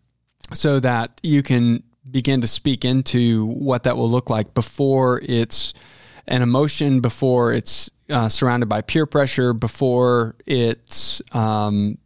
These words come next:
already kind of surrounded by the trappings of kind of this worldly perception of what it is. You wanna begin to lay the foundation and set the stage early, um, to kind of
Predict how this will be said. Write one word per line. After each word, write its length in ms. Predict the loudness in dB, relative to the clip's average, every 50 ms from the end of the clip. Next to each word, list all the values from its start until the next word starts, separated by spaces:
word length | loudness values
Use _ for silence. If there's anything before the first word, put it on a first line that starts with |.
| _ _ _ _ _
already 600 | -2 0 0 2 2 0 0 0 0 2 0 0
kind 220 | 0 0 0 2 2
of 120 | 2 0
surrounded 500 | -2 -4 -2 0 0 2 2 2 0 0
by 120 | 0 -2 -2
the 100 | -2 -4
trappings 640 | -2 -2 -2 -2 0 0 0 2 2 0 0 -2
of 400 | -2 -2 0 0 -2 -2 -4 -2
kind 160 | 0 0 2
of 80 | 2 2
this 200 | 0 -2 -2 0
worldly 320 | 0 0 0 0 0 -2
perception 540 | -2 -2 -2 -2 0 0 0 0 0 -2 0
of 140 | 0 0 0
what 120 | -2 -2
it 120 | 0 0 0
is. 300 | 2 2 0 0 0 0
You 160 | 0 2 2
wanna 280 | 2 2 0 0 -2 -4 -8 -18 _ _ _ _ _ _ -6
begin 280 | -2 0 0 0 2
to 200 | 2 0 0 -2 -4 _ _ -10
lay 320 | -6 -4 0 0 2 2
the 100 | 2 0 0
foundation 520 | -2 -2 0 0 0 0 0 0 2 2
and 100 | 2 2
set 180 | 0 -2 -2 -4
the 80 | -4
stage 380 | -4 -2 0 0 0 0 -2 -2 -2
early, 440 | 0 0 2 2 2 0 0 -2 -4 -10 -20 _ _ _ _ _ _ _ -6
um, 580 | -4 -2 -2 -2 -2 -2 0 0 0 -2 -4 -6 -12 _ _ _ _ _ _ -20 -20 -20 _ _ -4
to 560 | -2 0 2 2 2 4 4 2 2 0 -2 -8 _ _ _ _ _ _ _ _ _ -4
kind 200 | -2 0 0 0
of 220 | 0 -2 -6